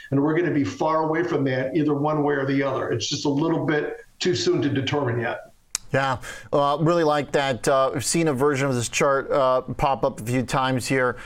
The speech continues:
Speaker 2: and it does, uh, really resonate the way we've, uh,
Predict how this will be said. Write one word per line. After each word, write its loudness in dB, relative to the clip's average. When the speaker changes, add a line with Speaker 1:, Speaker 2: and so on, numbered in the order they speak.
Speaker 2:
and 0
it 0
does, 0
uh, 2
really 2
resonate 0
the 2
way 4
we've, -2
uh, 2